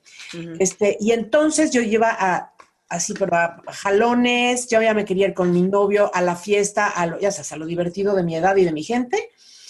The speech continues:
Speaker 2: Me obligaron a ir ahí y tuve un,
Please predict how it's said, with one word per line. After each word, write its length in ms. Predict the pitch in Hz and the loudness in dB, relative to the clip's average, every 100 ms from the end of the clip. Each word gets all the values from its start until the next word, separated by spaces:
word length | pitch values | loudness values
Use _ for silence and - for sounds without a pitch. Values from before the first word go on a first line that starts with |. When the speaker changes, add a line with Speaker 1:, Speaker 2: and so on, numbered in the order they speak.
| - - | -16 0
Speaker 2:
Me 80 | |
obligaron 380 | 220 220 254 269 | 2 4 2 4
a 40 | 269 | 4
ir 120 | 254 | 4
ahí 360 | 247 294 359 - | 4 4 2 0
y 140 | 214 | -4
tuve 260 | 269 269 262 | 0 2 2
un, 560 | - 226 240 233 214 | 0 0 2 0 -6